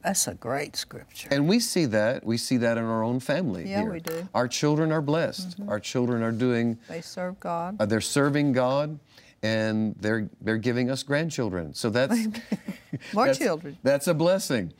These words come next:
Speaker 1: Amen.
Speaker 2: In Psalm twenty-five, twelve and thirteen, it says, "Who then is the man that fears the Lord?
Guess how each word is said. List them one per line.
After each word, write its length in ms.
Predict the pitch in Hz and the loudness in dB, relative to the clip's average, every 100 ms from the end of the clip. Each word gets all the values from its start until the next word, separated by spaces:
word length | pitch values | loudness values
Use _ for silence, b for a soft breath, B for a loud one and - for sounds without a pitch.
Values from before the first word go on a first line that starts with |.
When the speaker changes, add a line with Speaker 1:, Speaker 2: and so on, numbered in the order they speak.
| 160 | -12
Speaker 1:
Amen. 500 | 165 190 214 208 - _ _ _ _ _ - B B B | -8 -2 0 -2 -4 _ _ _ _ _ -20 B B B
Speaker 2:
In 160 | 143 127 | 0 0
Psalm 420 | - 147 156 160 | 0 0 0 0
twenty-five, 840 | - 170 180 160 123 104 98 98 | -2 0 0 0 0 2 0 -4
twelve 280 | - 117 113 | -2 -2 0
and 120 | 113 | -2
thirteen, 720 | 123 117 - 127 98 80 90 - _ B B B | -2 -4 -2 -2 0 -2 -6 -12 _ B B B
it 120 | 113 | -2
says, 300 | - 120 107 101 | 2 0 0 0
"Who 180 | 214 233 | 4 4
then 540 | 151 110 92 92 117 127 - | 4 0 0 -2 -6 -8 -6
is 180 | 120 98 | -4 -2
the 80 | 107 | 0
man 360 | 110 123 147 | 2 2 0
that 140 | 151 - | -2 -4
fears 300 | - 101 98 | 0 0 0
the 100 | 120 | 0
Lord? 440 | 147 123 80 - | 2 2 0 -8